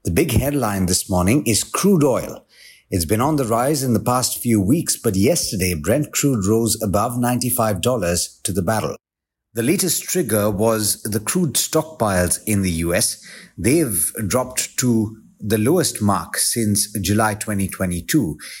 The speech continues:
In fact, inventories at Cushing, Oklahoma dropped just below the twenty-two million barrel mark, close to the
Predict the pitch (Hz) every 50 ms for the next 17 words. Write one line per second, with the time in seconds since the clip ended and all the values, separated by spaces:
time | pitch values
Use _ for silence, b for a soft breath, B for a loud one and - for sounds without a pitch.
0 | B B 113 101 - 120 113 - - - 123 113 107 113 139 151 - - 135 131
1 | 110 104 110 107 - - - 156 143 - - 127 113 110 110 120 123 - - 123
2 | 101 92 110 104 98 98 117 131 107 107 107 113 110 - - 90 82 98 123 123
3 | - - - - 113 110 113 107 95 101 98 - - 120 123 120 120 - 110 104
4 | 101 95 98 101 98 98 95 90 82 76 101 110 110 101 87 85 82 82 90 -
5 | - - - B B B B B B B - - 147 156 160 160 151 139 131 113
6 | 117 117